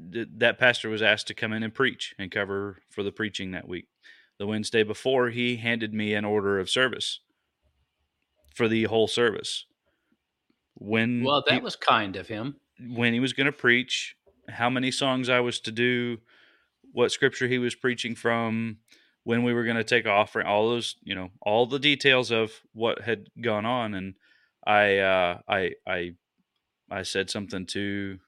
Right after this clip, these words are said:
Speaker 1: I, I, we ad-, addressed it. We kinda talked through it a little bit.
Speaker 2: Sure.
Speaker 1: And for the
Speaker 2: Sure.
Speaker 1: most part, I, uh, went along with it. And then I had a conversation with my pastor after the fact, um, when he got back from vacation, and he said, "No."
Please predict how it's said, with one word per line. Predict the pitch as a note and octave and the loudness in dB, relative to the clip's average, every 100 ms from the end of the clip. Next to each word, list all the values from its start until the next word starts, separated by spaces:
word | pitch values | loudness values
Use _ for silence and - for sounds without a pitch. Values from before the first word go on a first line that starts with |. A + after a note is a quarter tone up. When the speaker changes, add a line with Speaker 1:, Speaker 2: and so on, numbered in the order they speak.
| - | 0
Speaker 1:
I, | G#2+ - - | 2 2 4
I, | C3 A#2+ _ _ _ _ _ | 4 4 _ _ _ _ _
we | B2 C#3 D3 | 0 2 4
ad-, | C#3+ - _ _ _ | 0 -4 _ _ _
addressed | C#3+ B2+ C3+ B2 - | 0 6 6 6 4
it. | C3 | -2
We | B2 B2 | 0 -4
kinda | - B2+ B2 | 0 0 0
talked | C3 A#2+ - | 2 0 -2
through | - A#2+ A#2 | -4 -2 0
it | |
a | |
little | A2 A2 G#2 | 0 0 0
bit. | G#2+ A2 - | 0 0 0
Speaker 2:
Sure. | - A2+ | -2 -2
Speaker 1:
And | G#2+ G#2+ - _ | -2 -4 -10 _
for | C#3 | -2
the | C#3 | 0
Speaker 2:
Sure. | C3 | 2
Speaker 1:
most | A#2+ - | 2 0
part, | - A#2 A#2 | 2 2 2
I, | G#2 G#2 G#2 - - _ _ _ - | 2 2 0 -4 -20 _ _ _ -4
uh, | G#2+ G#2 | 0 0
went | G#2+ A#2+ B2+ | 0 0 0
along | A#2 A#2 A#2 A2+ | 2 2 2 2
with | A2 A2 | 0 0
it. | G#2 - | -2 -2
And | A2+ A2+ | -6 -4
then | A2 | -2
I | A2+ | 0
had | A2+ | 0
a | A2 | 0
conversation | A#2+ A2 G#2 A#2 A2+ - G#2 | -2 -2 0 0 0 -2 -6
with | G2+ | -4
my | G2+ | -2
pastor | G#2 A2+ A#2 - G2+ | 0 0 0 0 2
after | C#3 - A2+ | 2 2 -4
the | G#2+ | -4
fact, | G#2 G2 - _ _ _ _ _ _ | -2 -4 -6 _ _ _ _ _ _
um, | G#2 G2 G2 F#2+ G2 G2+ | 0 2 2 0 -4 -8
when | G#2+ G2+ | -8 -6
he | G2 | -2
got | F#2 | 0
back | F2+ G2+ | 0 -2
from | - F#2+ | -2 -4
vacation, | F#2 - C3 C#3 A#2+ | -2 0 0 0 -4
and | G#2+ G#2 | -6 -6
he | G#2+ | -8
said, | - A2 A#2 | -4 -4 -2
"No." | D3 A3+ - | -2 -2 -6